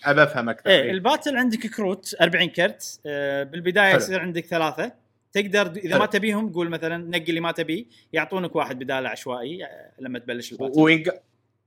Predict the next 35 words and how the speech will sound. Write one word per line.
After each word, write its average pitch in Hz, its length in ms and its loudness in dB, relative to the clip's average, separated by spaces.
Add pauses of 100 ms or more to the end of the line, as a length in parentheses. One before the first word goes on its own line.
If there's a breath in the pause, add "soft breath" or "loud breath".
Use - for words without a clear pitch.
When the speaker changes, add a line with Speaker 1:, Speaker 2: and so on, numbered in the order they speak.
Speaker 1:
وينقط 160 500 2 (200)
بال-، 139 600 -2
ينقط 175 380 4
برا 170 220 4
ما 151 120 4
تقدر 156 240 -2
تستخدمه 165 520 0
ولا 110 640 0
يرجع 135 380 0
عندك؟ 120 380 -2
Speaker 2:
لا، 202 160 6
لا، 214 80 6
يرجع 202 280 4
عندك، 147 320 -4
يرجع 110 180 -16
عندك. - 200 -20 (800)
Speaker 1:
أوكي. 113 340 -6
Speaker 2:
إيه، 117 240 -6 (200)
لأنك 165 240 -6
ما 285 60 2
استخدمت، 147 400 -6
اللي 190 120 2
تستخدمهم 254 560 -2
خلاص 120 280 -6
ينقطون. 110 320 -14 (880)
آه، 127 460 -4
Speaker 1:
مم. - 80 -14 (140)
Speaker 2:
إنزين، 160 280 -4
بعدين 165 320 -2
تبلش 226 300 -2
الباتل. 247 520 -4 (360)
في 202 140 -2
واحد 214 300 4
يبل-، 233 440 2
واحد 190 380 0